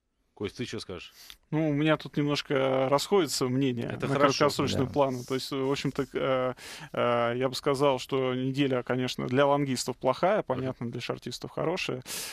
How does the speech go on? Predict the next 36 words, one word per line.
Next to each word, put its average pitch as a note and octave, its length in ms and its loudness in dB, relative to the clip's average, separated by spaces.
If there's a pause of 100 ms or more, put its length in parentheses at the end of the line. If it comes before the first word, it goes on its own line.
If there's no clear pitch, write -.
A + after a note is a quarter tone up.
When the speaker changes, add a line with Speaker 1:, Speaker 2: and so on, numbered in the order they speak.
(180)
Speaker 2:
Э, B2 760 2
но, C#3+ 520 2
с - 120 -4
моей E3+ 160 2
точки - 260 -2
зрения, C#3+ 460 2
мы C3+ 160 2
этой C#3 240 2
неделей, C3 580 2 (580)
э, C3 360 4
пытались C#3+ 580 2
неоднократно C#3 720 4
пробить C#3 480 2 (160)
важные C#3 360 4
уровни C3 260 2
поддержки D3 500 0
по C3+ 160 2
индексам. B2 460 -4 (640)
В D3+ 100 -4
общем-то, C#3 320 0
как, C#3+ 280 2
э, C3 80 4
по C#3+ 200 -2
S C3+ 160 -2
and C3+ 100 0
P, C3 200 -2
так C3 280 -2
и B2+ 40 2
по - 140 -4
Р B2+ 160 0
Т C3 200 0
С - 100 -6
и C3+ 40 0
М C3 200 -2
В C#3+ 100 0
Б. G#3+ 260 2